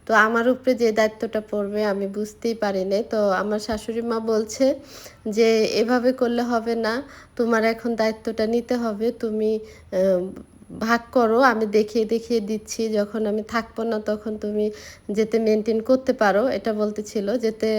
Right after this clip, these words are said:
আমার ভাসুরের বউ আলাদা থাকে, আমি আমার শাশুড়ির সাথে থাকি, এই আর কি।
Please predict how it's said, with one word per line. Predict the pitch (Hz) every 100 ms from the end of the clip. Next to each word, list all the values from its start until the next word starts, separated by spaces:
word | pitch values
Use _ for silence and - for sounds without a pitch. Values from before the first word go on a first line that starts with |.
| 208 -
আমার | 190 196
ভাসুরের | 208 214 233 214 214
বউ | 202
আলাদা | 196 190 196 208
থাকে, | 214 180 214
আমি | 202 202 202
আমার | 208 202
শাশুড়ির | 208 196 202 190 202
সাথে | 190 190
থাকি, | 196 185 170 180 285
এই | 311 185 175
আর | 170 170
কি। | 185